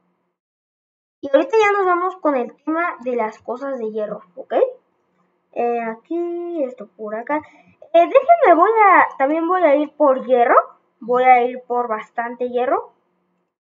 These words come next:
para hacer todo lo que es de hierro, ¿va?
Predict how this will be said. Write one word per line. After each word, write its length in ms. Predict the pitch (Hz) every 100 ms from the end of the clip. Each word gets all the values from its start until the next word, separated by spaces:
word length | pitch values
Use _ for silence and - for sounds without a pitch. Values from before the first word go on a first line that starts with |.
| _
para 320 | 294 330 359 381
hacer 600 | 254 247 294 294 294 - _ 262
todo 340 | 262 254 254
lo 240 | 233 220 220
que 300 | 214 214 214
es 60 |
de 100 | 208
hierro, 300 | 196 175 -
¿va? 120 | -